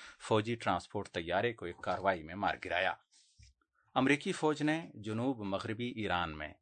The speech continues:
تلاش اور بچاؤ کا مشن مکمل کر لیا ہے اور ایک ایف ففٹین ای اسٹرائیک ایگل طیارے کو مار گرائے جانے کے تقریباً اڑتالیس گھنٹے بعد فضائیہ کے دوسرے اہلکار کو ڈھونڈ نکالا ہے۔ اس ہوائی جہاز کو جمعہ کے روز مار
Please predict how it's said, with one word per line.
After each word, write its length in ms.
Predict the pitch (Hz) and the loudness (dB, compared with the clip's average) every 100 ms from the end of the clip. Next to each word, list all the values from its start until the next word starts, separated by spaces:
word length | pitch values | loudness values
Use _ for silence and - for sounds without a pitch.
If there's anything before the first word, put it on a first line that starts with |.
| _ _ _ | _ _ _
تلاش 560 | - 98 95 110 139 - | 6 10 12 10 8 2
اور 160 | 101 98 | 0 -2
بچاؤ 460 | 92 - 98 95 | -4 2 2 2
کا 220 | 92 87 | 2 0
مشن 360 | 80 87 - 87 | 0 2 2 2
مکمل 380 | 85 - 82 85 | -4 -4 -4 -4
کر 160 | 90 95 | -2 -2
لیا 320 | 104 107 104 | 4 4 4
ہے 140 | 131 | 0
اور 200 | - 90 | -2 -2
ایک 180 | 95 - - | -4 -6 -8
ایف 120 | 104 | -8
ففٹین 560 | - 95 - 117 117 110 | -4 -6 -2 -2 -2 -2
ای 200 | 98 85 | -4 -4
اسٹرائیک 500 | - - 90 82 - | -6 0 0 0 -4
ایگل 280 | 113 92 80 | -6 -4 -4
طیارے 480 | - 92 95 98 | -6 0 2 2
کو 200 | 90 87 | -2 -6
مار 280 | 85 90 113 107 | 0 4 4 2
گرائے 220 | 90 78 | 0 0
جانے 300 | 78 80 82 | 0 -4 -4
کے 200 | - 143 180 - - - | 0 0 0 -10 -10 2
تقریباً 520 | 113 - 139 117 101 - | 2 4 4 6 2 4
اڑتالیس 520 | 101 - 104 151 131 | 2 8 10 10 8
گھنٹے 280 | 101 92 87 | 2 2 2
بعد 220 | 69 73 - - _ | 2 -2 -6 -20 _
فضائیہ 500 | - 110 107 110 92 73 - | 0 6 8 6 6 0 0
کے 120 | 80 | -8
دوسرے 460 | 80 107 - 90 | -4 -4 -2 -2
اہلکار 520 | 71 - 107 - 95 76 | -2 -4 -2 6 8 8
کو 180 | - | 2
ڈھونڈ 300 | 90 - 90 | -4 -2 -4
نکالا 280 | 78 78 87 - | -2 -2 -2 -2
ہے۔ 80 | 107 - _ - - | -4 -6 _ -20 -10
اس 160 | 113 - | -6 0
ہوائی 220 | 92 78 | 2 2
جہاز 340 | 82 82 92 - | 0 2 2 0
کو 100 | 113 | -4
جمعہ 260 | 92 80 | -4 -6
کے 140 | 78 92 | -6 -6
روز 140 | 82 | -6
مار 120 | 85 | -4